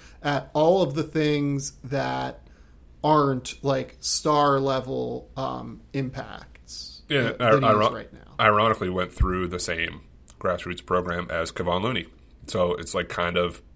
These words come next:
Speaker 2: try to do that, try to be Kevon Looney.
Speaker 1: Yeah.
Speaker 2: Em-, embrace that sort of role, and you can be an, an N B A center, is undersized and, and play hard and rebound and box out, score on broken plays, and then maybe channel some of that inner Marshawn Beauchamp too. Like, we're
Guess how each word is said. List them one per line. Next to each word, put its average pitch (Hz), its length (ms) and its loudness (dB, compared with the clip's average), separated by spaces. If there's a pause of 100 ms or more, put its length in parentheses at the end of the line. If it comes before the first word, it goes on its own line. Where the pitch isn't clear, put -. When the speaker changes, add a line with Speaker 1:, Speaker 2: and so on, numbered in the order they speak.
Speaker 2:
try 85 240 4
to 85 320 0
do 87 160 -6
that, 95 320 2
try - 160 2
to 90 80 2
be 90 160 -6
Kevon 85 360 -4
Looney. 90 220 -8
Speaker 1:
Yeah. 190 240 0 (140)
Speaker 2:
Em-, 92 160 -6
embrace 87 400 -2
that 90 360 2
sort 87 260 0
of 80 120 -6
role, 92 400 2
and 87 220 -6 (340)
you 90 100 -8
can 90 140 -8
be 90 180 -4
an, 87 200 -8
an 90 160 -6
N 87 120 -4
B 92 140 -4
A 90 60 -6
center, 90 340 -2
is 80 80 -8
undersized 87 640 0
and, 82 180 -12
and 82 120 -10
play 80 180 -2
hard 87 300 4
and 85 80 -10
rebound 87 320 -2
and - 80 -8
box 82 260 0
out, 90 300 0
score 90 340 4
on 85 80 0
broken 80 300 -4
plays, 80 400 -2
and 85 100 -8
then 82 260 -6 (460)
maybe 92 140 -6
channel 101 280 0
some 101 180 0
of 98 60 0
that 95 180 0
inner 92 260 -2 (200)
Marshawn 90 380 0
Beauchamp 82 420 0
too. 92 220 -8
Like, - 200 -8
we're 90 320 2